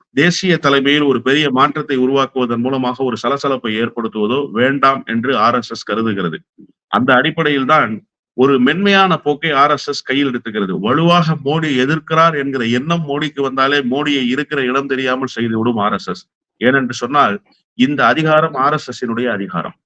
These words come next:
இந்த அதிகாரத்தில் இரு-, நியமிக்கப்பட்டிருப்பவர்கள் எல்லாம் ஆர் எஸ் எஸ் அடையாளமாக நியமிக்கப்பட்டவர்கள் தான். மோடியினுடைய கட்சி அல்ல இந்த கட்சி, மோடி வார்ப்பித்த கட்சி அல்ல இந்த கட்சி, மோடி வார்ப்பித்த சித்தாந்தம் அல்ல இந்த சித்தாந்தம். மாறாக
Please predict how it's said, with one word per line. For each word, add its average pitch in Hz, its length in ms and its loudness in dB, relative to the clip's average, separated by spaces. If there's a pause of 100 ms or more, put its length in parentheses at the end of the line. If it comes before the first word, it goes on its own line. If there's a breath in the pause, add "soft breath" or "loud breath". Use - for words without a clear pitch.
(800)
இந்த 143 240 2
அதிகாரத்தில் 170 600 2
இரு-, 147 280 -6
நியமிக்கப்பட்டிருப்பவர்கள் 135 1000 -4
எல்லாம் 143 260 0
ஆர் 139 220 4
எஸ் 147 160 -6
எஸ் 123 140 -14 (500)
அடையாளமாக 143 800 2
நியமிக்கப்பட்டவர்கள் 104 840 -4
தான். 92 160 -4 (580)
மோடியினுடைய 170 720 2
கட்சி 131 340 -4
அல்ல 123 280 0
இந்த 101 180 -6
கட்சி, 101 340 -10 (280)
மோடி 165 340 2
வார்ப்பித்த 143 480 2
கட்சி 123 320 -2
அல்ல 123 220 0
இந்த 101 160 -4
கட்சி, 98 320 -6 (360)
மோடி 170 300 4
வார்ப்பித்த 139 460 0
சித்தாந்தம் 127 580 0
அல்ல 131 200 0
இந்த 98 160 -6
சித்தாந்தம். 101 540 -4 (120)
மாறாக 131 500 4